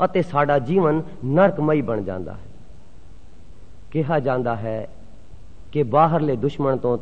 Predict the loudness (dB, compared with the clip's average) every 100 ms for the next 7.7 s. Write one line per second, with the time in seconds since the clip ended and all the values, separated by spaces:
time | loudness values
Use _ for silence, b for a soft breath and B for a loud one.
0 | -4 -4 -2 0 0 0 -2 -2 -2 -2
1 | -2 -2 0 0 0 -2 -2 -4 -6 -8
2 | -10 -14 -14 b b b 0 2 2 2
3 | 0 2 2 4 2 2 0 2 4 2
4 | 2 0 2 0 2 2 2 0 -2 -2
5 | 2 2 2 -2 0 2 0 0 -4 -6
6 | -8 -12 -12 -14 -14 -14 -14 -14 b b
7 | b b 4 4 4 4